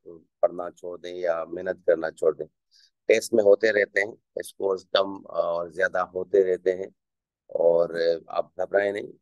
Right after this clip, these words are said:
अगर आपका score कम है तो इंशाल्लाह next में आप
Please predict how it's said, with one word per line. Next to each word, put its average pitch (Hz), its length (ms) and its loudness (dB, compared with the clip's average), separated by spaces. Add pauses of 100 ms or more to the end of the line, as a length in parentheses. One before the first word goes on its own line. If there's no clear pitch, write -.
अगर 85 280 -10
आपका 87 240 -6
score 87 380 -10
कम 101 220 0
है 95 140 -2
तो 87 160 -6
इंशाल्लाह 92 800 -2
next 92 480 -12
में 95 260 -6 (560)
आप 82 100 -2